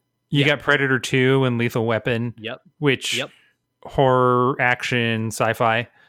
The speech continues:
Speaker 1: And then you got Angels
Speaker 2: Yeah.
Speaker 1: in the Outfield, which is a silly kids comedy. But he is
Speaker 2: Yeah.
Speaker 1: always on point. And like you said,
Speaker 2: Yep.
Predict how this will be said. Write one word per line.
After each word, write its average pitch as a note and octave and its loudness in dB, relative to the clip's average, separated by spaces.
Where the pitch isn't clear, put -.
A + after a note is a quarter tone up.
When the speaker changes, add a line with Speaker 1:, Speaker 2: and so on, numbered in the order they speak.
Speaker 1:
And C#3 0
then C#3 2
you C3+ 2
got C3+ 2
Angels B2 0
Speaker 2:
Yeah. A#2 -4
Speaker 1:
in A#2+ -2
the B2+ 0
Outfield, C#3+ -2
which A#2+ -4
is B2+ 0
a B2+ -4
silly B2+ 2
kids E3 -6
comedy. G2+ -6
But F3 4
he F#3 2
is D#3 2
Speaker 2:
Yeah. D#3 -6
Speaker 1:
always D3 4
on C3 2
point. G2 -8
And D3+ 0
like D3+ 0
you D#3 -4
said, B2+ -8
Speaker 2:
Yep. - -6